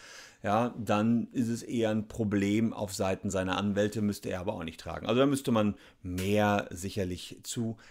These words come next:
wissen. In Deutschland gibt's übrigens sechzigtausend Schöffen. Schöffen, das sind, äh, ja, Laienrichter, wenn man so will, mh, ehrenamtliche Richter, normale Bürger. Ihr könnt auch Schöffe werden, könnt ihr euch für bewerben. Und der Ursprungsgedanke war,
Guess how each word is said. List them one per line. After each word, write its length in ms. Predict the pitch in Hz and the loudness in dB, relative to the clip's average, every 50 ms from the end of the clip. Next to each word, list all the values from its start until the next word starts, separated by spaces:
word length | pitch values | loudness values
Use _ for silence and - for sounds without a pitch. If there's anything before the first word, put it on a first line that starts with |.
| - - | -20 -16
wissen. 360 | 87 82 104 113 107 - 101 | -6 -4 0 0 0 0 0
In 80 | 90 87 | -2 -2
Deutschland 320 | 85 90 92 - 107 101 | -2 -2 -2 -2 -2 -4
gibt's 160 | 95 98 87 - | -4 -4 -6 -6
übrigens 380 | 95 95 98 92 - - - - _ - | -4 -4 -4 -4 -4 -8 -12 -16 _ -12
sechzigtausend 1200 | 107 90 117 139 135 - - - 139 113 - - - - 113 110 113 107 107 110 101 - - - _ _ | -4 -2 -2 -2 -2 -6 -6 -6 -6 -6 -6 -10 -6 -2 0 0 0 0 0 -2 -2 -4 -6 -14 _ _
Schöffen. 460 | - - - 143 123 - - 85 80 | -16 -10 -8 -8 -8 -8 -8 -12 -12
Schöffen, 440 | - - - 98 98 - 113 107 104 - - - - - _ | -8 -6 -6 -6 -4 -4 -4 -4 -4 -6 -12 -20 -20 -16 _
das 180 | - 92 - | -6 -6 -2
sind, 440 | - 101 95 92 92 87 - - - | -2 0 0 0 -2 -2 -6 -8 -6
äh, 260 | 104 87 85 85 80 | -4 -4 -4 -4 -6
ja, 260 | 82 85 80 76 - - - | -6 -8 -8 -8 -10 -10 -10
Laienrichter, 920 | 85 82 80 90 101 120 131 135 139 135 120 127 139 139 - - 131 123 | -10 -4 0 0 2 2 2 2 2 2 2 0 -2 -2 -2 -2 0 2
wenn 120 | 127 127 | 2 0
man 140 | 127 123 123 | 0 0 0
so 120 | 120 113 107 | -2 -2 -2
will, 300 | 117 113 127 143 143 143 - - - - _ _ | -2 -2 0 -2 -2 -4 -10 -16 -20 -20 _ _
mh, 380 | 110 101 98 98 98 95 92 90 - - - | -6 -4 -2 -2 -2 -2 -4 -6 -10 -14 -12
ehrenamtliche 720 | - - 104 117 127 - - 117 113 120 113 - 120 107 104 | -6 -4 -2 -2 -2 -2 -2 -4 -4 -4 -6 -4 -4 -4 -2
Richter, 480 | 113 113 - - 120 110 107 107 107 - - - - - _ - | -4 -6 -4 0 2 2 2 2 -2 -6 -14 -20 -20 -20 _ -16
normale 580 | - - - - 90 90 87 85 90 90 90 | -14 -12 -8 -6 -4 -2 0 0 0 0 0
Bürger. 380 | 82 92 98 110 123 139 151 - | 0 2 2 2 2 2 0 -2
Ihr 80 | - | -2
könnt 220 | - - - - - | -4 -4 -6 -4 -4
auch 140 | 87 95 - | -4 -4 -4
Schöffe 340 | - 131 123 - 135 120 | -4 -4 -4 -4 -4 -4
werden, 200 | 127 127 131 135 | -2 -2 -2 -2
könnt 160 | 123 101 90 - | -2 -2 -4 -4
ihr 60 | - | -6
euch 100 | - - | -10 -10
für 120 | - - | -8 -8
bewerben. 480 | 80 82 78 82 78 78 82 - 135 135 | -6 -4 -4 -2 -2 -2 -2 -2 -2 -2
Und 100 | 110 - | -2 -2
der 240 | - 90 87 82 78 - _ - | -2 -2 -2 -4 -6 -10 _ -8
Ursprungsgedanke 800 | - 107 110 - 131 127 - - 123 104 107 107 120 120 123 101 | -6 -6 -4 -4 -4 -6 -4 -4 -2 0 0 0 0 -2 -4 -2
war, 260 | 101 101 104 107 101 | 0 0 0 0 -2